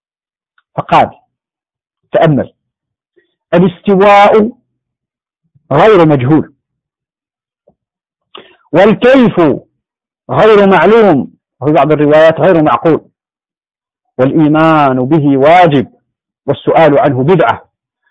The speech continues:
وأظنك صاحب بدعة وأمر به أن يخرج." فهذا هو الدستور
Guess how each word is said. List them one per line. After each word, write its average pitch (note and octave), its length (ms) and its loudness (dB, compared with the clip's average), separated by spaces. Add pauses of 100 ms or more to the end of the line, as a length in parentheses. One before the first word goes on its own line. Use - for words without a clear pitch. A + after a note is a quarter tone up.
(120)
وأظنك A#3+ 640 2
صاحب F#3 220 0
بدعة E3 400 0 (680)
وأمر E3 400 0
به D3 360 -2 (100)
أن B2+ 120 -6
يخرج." - 340 -12 (1000)
فهذا G#3 320 0
هو G3+ 120 0
الدستور D#3 520 -2